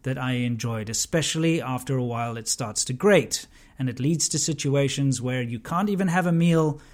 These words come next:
peacefully with your wife at a restaurant without being accosted by a shirtless man trying to kiss you. Now, the reason I talk about all of this is because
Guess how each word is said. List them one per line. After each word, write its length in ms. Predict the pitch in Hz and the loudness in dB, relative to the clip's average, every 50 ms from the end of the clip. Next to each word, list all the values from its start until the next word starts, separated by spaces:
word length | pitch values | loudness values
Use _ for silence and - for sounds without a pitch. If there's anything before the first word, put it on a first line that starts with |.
| - - - _ - - | -20 -20 -20 _ -16 -14
peacefully 760 | - - 202 180 156 - - 165 165 165 165 156 156 151 - - - - - - | -2 0 0 0 0 0 0 2 2 4 4 2 2 -2 -4 -12 -20 -18 -4 -2
with 180 | 135 135 - | -2 0 2
your 80 | 170 160 | 2 4
wife 300 | 143 143 139 139 135 - | 6 4 4 2 2 0
at 100 | 139 127 | -2 0
a 60 | 127 | 0
restaurant 420 | 127 131 127 - - - 135 135 | 0 0 -2 -2 0 0 -2 0
without 320 | 127 120 - 147 139 135 135 | -2 -4 -2 -2 -2 -2 0
being 180 | 147 143 139 | 0 2 2
accosted 560 | 131 123 127 - - 139 131 - - 143 131 113 | 2 0 -2 -4 -4 -2 -2 -2 -2 -2 -2 -2
by 200 | 127 120 123 113 | -2 -4 -4 -4
a 40 | |
shirtless 540 | 110 - - - 143 143 139 160 139 - - | -4 -2 0 2 0 0 0 -2 -4 -2 -2
man 300 | 127 131 131 127 127 120 | 0 0 0 0 0 0
trying 260 | - - 131 120 117 | -2 -4 -4 -4 -4
to 100 | 110 - | -6 -8
kiss 360 | - - - 185 165 - - 135 | -8 0 2 2 2 2 0 -2
you. 180 | 104 98 - - - - - _ - - - - _ _ _ _ _ - | -6 -8 -14 -18 -20 -20 -20 _ -20 -20 -20 -20 _ _ _ _ _ 0
Now, 80 | 170 | 2
the 120 | 170 190 196 | 4 4 4
reason 260 | 262 294 247 269 277 | 4 4 4 4 4
I 100 | 247 214 | 4 4
talk 320 | - - - 240 233 226 | 2 0 0 -2 0 0
about 260 | - 147 143 131 127 | 0 0 0 0 0
all 160 | 117 120 120 117 | -2 -4 -6 -6
of 100 | 110 113 | -6 -8
this 340 | 123 117 - - - - - _ _ _ | -6 -6 -6 -6 -8 -10 -12 _ _ _
is 140 | - 180 147 | -6 -6 -4
because 480 | 143 - 170 - 190 190 185 - - | -2 -4 -2 0 2 2 2 0 -2